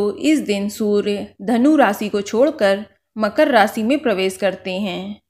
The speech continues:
कहा जाता है कि इस दिन भगवान सूर्य स्वयं अपने पुत्र शनि से मिलने जाते हैं। शनि देव मकर राशि के स्वामी हैं, इसीलिए इसे मकर संक्रांति के नाम से जाना जाता है।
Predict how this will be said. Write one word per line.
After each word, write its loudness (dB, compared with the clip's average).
कहा 0
जाता 2
है -2
कि -8
इस 2
दिन -4
भगवान -2
सूर्य -4
स्वयं 2
अपने -4
पुत्र -6
शनि 6
से -2
मिलने 0
जाते 0
हैं। -6
शनि 4
देव 2
मकर 2
राशि 0
के -2
स्वामी -4
हैं, -6
इसीलिए 2
इसे -6
मकर 2
संक्रांति -2
के -4
नाम -2
से -4
जाना -2
जाता -4
है। -8